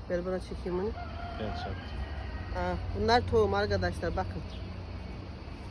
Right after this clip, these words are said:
Speaker 1: Şimdi burada iyilerini ben hep tohum ayırırım. Kötülerini alırım. Kötü derken de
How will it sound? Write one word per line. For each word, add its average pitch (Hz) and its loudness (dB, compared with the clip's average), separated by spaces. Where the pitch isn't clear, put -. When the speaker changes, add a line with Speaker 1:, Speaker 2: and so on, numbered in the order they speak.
Speaker 1:
Şimdi 214 2
burada 240 4
iyilerini 240 6
ben 254 8
hep 285 2
tohum 240 8
ayırırım. 185 6
Kötülerini 226 6
alırım. 202 6
Kötü 247 0
derken 285 4
de 185 2